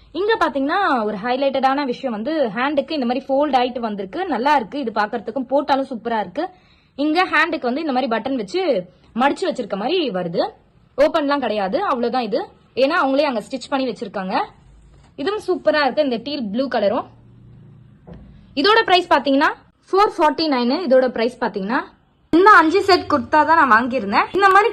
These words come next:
கம்மியான பிரைஸுக்கு நமக்கு எப்ப கிடைக்குதோ அந்த டைமா பார்த்து நான் வாங்கிப்பேன். இதெல்லாம் தேவைப்பட்டுச்சு எனக்கு, அதனால இந்த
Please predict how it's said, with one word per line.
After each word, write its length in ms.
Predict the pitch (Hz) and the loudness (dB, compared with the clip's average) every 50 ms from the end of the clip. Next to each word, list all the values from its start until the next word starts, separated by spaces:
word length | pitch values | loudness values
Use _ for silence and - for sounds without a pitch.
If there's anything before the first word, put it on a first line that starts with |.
| - 320 | 4 4
கம்மியான 360 | 294 330 370 370 370 370 392 381 381 | 4 4 4 2 2 4 2 2 2
பிரைஸுக்கு 420 | 294 285 294 - - 269 - 320 330 285 | 0 0 -2 -4 -8 -6 -2 0 0 0
நமக்கு 300 | 254 240 240 - - 330 311 262 240 | 0 0 -2 -4 -4 -4 -4 -4 -4
எப்ப 220 | 240 - 370 370 370 294 | -2 0 0 0 2 0
கிடைக்குதோ 380 | 262 277 269 - 269 240 320 330 277 | 0 0 -2 -4 0 4 4 4 4
அந்த 140 | 247 240 226 240 | 4 0 0 0
டைமா 260 | 247 269 285 311 311 - | 0 0 2 2 4 4
பார்த்து 280 | 247 233 - - 302 277 | 4 2 2 -2 -4 -4
நான் 120 | 233 214 185 208 | -2 -2 2 2
வாங்கிப்பேன். 480 | 233 262 285 277 285 - 302 339 392 415 - - _ - - - _ - 214 240 | 2 2 2 -2 -4 0 0 0 0 -2 -6 -18 _ -20 -20 -20 _ -6 -4 -2
இதெல்லாம் 360 | 226 330 359 370 392 403 - | 0 0 2 2 2 0 0
தேவைப்பட்டுச்சு 560 | 330 330 339 339 - 294 262 254 254 - - 302 294 240 | -2 -2 -2 -2 0 -2 -4 -4 -4 -8 -6 -6 -4 -4
எனக்கு, 260 | 226 214 208 302 370 415 415 - - - _ _ - 220 | -6 -6 -4 -4 -4 -4 -4 -8 -20 -20 _ _ -2 0
அதனால 280 | 254 277 294 311 359 415 415 349 277 | 2 4 4 4 4 4 2 0 -2
இந்த 220 | 254 254 240 233 | -2 -2 -2 0